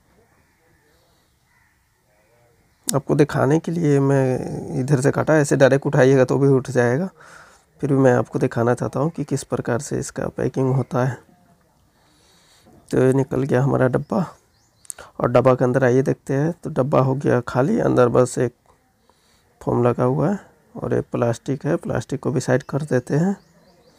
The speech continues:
उसके बाद में चलिए देखते हैं। तो इसके साथ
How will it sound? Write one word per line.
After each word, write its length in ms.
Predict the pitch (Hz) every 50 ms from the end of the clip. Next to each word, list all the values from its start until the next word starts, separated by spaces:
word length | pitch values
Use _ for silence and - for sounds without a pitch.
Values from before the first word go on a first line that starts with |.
| _ _ _ _ _ _ _ _ - - - - - _ _
उसके 200 | - - - -
बाद 240 | 131 127 127 127 127
में 120 | 131 127 123
चलिए 320 | - - 123 127 131 123
देखते 340 | - 135 123 - _ - 117
हैं। 100 | 120 120
तो 120 | - - 127
इसके 280 | 135 - - - 147 143
साथ 400 | - 143 131 131 135 135 131